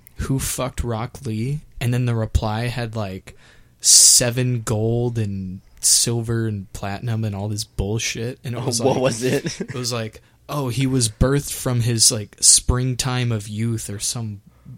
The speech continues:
Speaker 1: crazy
Speaker 2: <laughs>
Speaker 1: bullshit. And I was like, "Oh my God, that's so funny."
Speaker 2: Let the power of youth explode.
Speaker 1: Yeah, exactly. He was birthed from his power
Speaker 2: All
Speaker 1: of
Speaker 2: right, we
Speaker 1: youth.
Speaker 2: should get, we should get off the, all right. Now that you made your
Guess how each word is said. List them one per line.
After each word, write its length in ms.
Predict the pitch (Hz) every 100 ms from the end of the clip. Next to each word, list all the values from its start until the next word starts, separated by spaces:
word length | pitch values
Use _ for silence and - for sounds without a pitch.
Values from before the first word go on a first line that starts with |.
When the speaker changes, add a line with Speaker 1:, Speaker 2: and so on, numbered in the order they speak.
| -
Speaker 1:
crazy 560 | - - 120 117 113 113
Speaker 2:
<laughs> 100 | 240
Speaker 1:
bullshit. 640 | 208 220 208 226 220 -
And 120 | 202
I 40 | 196
was 80 |
like, 200 | 196 -
"Oh 120 | 120 180
my 100 | 101
God, 260 | - - -
that's 200 | 98 -
so 340 | - - 113
funny." 540 | - - 143 104 101 - - - - - - - - - - - - - - - - - -
Speaker 2:
Let 140 | 123
the 60 | -
power 300 | - 113 104
of 100 | 98
youth 160 | 139
explode. 760 | - - 220 170 160 151 151 131
Speaker 1:
Yeah, 60 | 120
exactly. 720 | 135 123 117 110 - 110 113 - - - - - - - - - -
He 100 | -
was 180 | 123 113
birthed 340 | - 113 110
from 220 | - 120 110
his 220 | 117 104
power 300 | - 110 107
Speaker 2:
All 40 |
Speaker 1:
of 60 | 101
Speaker 2:
right, 120 | 87
we 60 | 104
Speaker 1:
youth. 80 | 104
Speaker 2:
should 60 |
get, 200 | 127 123
we 160 | 107 101
should 140 | -
get 140 | 123 123
off 140 | 139
the, 100 | 113 104 -
all 80 | 143
right. 160 | - - - - - - - - -
Now 120 | 104
that 100 | 101
you 60 | 98
made 140 | 90
your 100 | 87